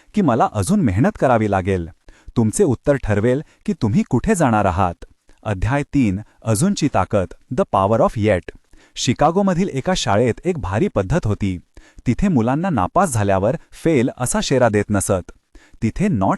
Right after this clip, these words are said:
yet, अजून नाही, असा शेरा देत असत. विचार करा, फेल आणि not yet मध्ये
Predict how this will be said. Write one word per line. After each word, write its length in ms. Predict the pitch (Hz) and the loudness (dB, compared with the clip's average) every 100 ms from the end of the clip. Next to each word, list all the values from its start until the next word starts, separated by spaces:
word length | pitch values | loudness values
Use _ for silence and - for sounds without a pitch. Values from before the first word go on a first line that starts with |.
| 120 | -2
yet, 340 | 107 117 - - - | 0 0 -2 -10 -4
अजून 280 | 104 190 | -2 0
नाही, 420 | 147 95 90 92 87 - | 2 0 0 -2 -4 -6
असा 220 | 135 214 | -2 -2
शेरा 260 | - 113 104 | 0 2 2
देत 220 | 101 98 | 2 0
असत. 360 | 92 95 87 - _ - | -2 -2 -4 -12 _ -16
विचार 380 | 98 95 143 180 | -6 -4 -2 -2
करा, 300 | - 98 90 85 _ - - | 0 -2 -2 -6 _ -20 -4
फेल 280 | 175 127 92 - | 0 2 0 -2
आणि 180 | 156 | -2
not 300 | 143 101 - | 0 0 -2
yet 200 | 143 175 | -4 -4
मध्ये 200 | 117 101 | -4 -4